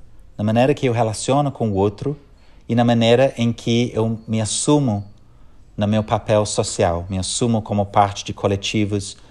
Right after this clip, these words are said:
E o que é interessante sobre comunicação não violenta é que ela sugere que partilhar essas três esferas de atuação é ineficaz. Então, estamos procurando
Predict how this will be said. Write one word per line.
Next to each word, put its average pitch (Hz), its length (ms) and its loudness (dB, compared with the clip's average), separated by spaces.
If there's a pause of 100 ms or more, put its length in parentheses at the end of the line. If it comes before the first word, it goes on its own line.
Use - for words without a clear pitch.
(120)
E 123 80 4
o 127 60 2
que - 100 2
é 226 60 6
interessante 147 560 0
sobre 101 400 2
comunicação 101 520 -2
não 95 80 0
violenta 104 440 2
é 110 80 0
que - 120 -6
ela 139 140 0
sugere 117 800 2 (580)
que 120 360 0 (120)
partilhar 156 800 2
essas 117 400 -2
três 131 380 2
esferas 113 580 2
de - 140 -2
atuação 101 800 -2 (320)
é 113 180 6
ineficaz. 117 760 0 (640)
Então, 131 280 2
estamos 151 340 0
procurando 117 880 2